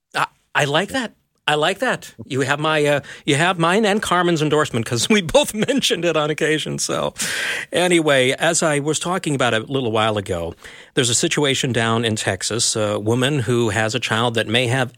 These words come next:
Edwards syndrome, which tends to be very lethal to the child.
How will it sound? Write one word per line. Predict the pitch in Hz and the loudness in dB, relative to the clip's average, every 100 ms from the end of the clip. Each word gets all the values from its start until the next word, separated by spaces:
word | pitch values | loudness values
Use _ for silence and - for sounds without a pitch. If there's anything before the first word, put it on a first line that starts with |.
| - | -2
Edwards | 165 143 117 101 | 2 4 4 2
syndrome, | 113 92 98 117 117 | 0 -2 -2 -2 -2
which | 120 - - - - _ | -4 -6 -12 -20 -20 _
tends | - 143 135 131 | 0 2 2 2
to | |
be | 131 127 | 2 4
very | 120 117 117 120 - | 4 4 4 0 -2
lethal | 117 113 - 101 - _ | 0 0 0 -2 -4 _
to | - 110 | -6 -2
the | 98 | -2
child. | 92 95 82 92 | 0 0 0 -2